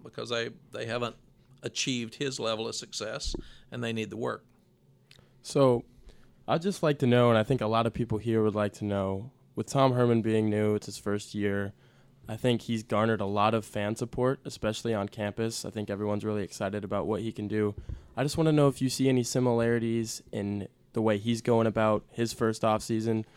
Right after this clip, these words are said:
Speaker 2: as to opposed when you came here in nineteen ninety-seven,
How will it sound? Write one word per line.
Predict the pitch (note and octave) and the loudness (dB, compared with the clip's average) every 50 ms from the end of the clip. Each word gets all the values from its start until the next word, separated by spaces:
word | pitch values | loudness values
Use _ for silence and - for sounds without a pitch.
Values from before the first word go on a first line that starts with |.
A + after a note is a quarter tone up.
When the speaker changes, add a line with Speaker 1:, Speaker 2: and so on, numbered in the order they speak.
| - _ _ _ - | -20 _ _ _ -4
Speaker 2:
as | - A2 G#2+ | -2 -2 -2
to | - A#2 | -2 -4
opposed | A2 - A#2 A2 A2 A2 | -2 0 2 2 2 2
when | A2 G#2 G#2+ | 0 0 2
you | A2+ A#2 | 2 2
came | A2+ - A#2+ G#2+ G#2+ G#2+ | 2 0 0 0 0 0
here | G#2+ A2 A2 G#2+ G#2 G2+ | 0 0 0 0 0 0
in | G2 G2 G2 G2 F#2+ - | 0 -2 -2 -4 -4 -6
nineteen | - G2 G#2+ A2+ A2 - A#2+ A2 | -4 -4 -4 -4 -2 -2 -2 -2
ninety-seven, | G#2+ G#2+ G#2 G#2+ - - A2+ A2 A2 A2 A2+ A#2 | -2 -2 -4 -6 -6 -6 -6 -4 -4 -6 -6 -8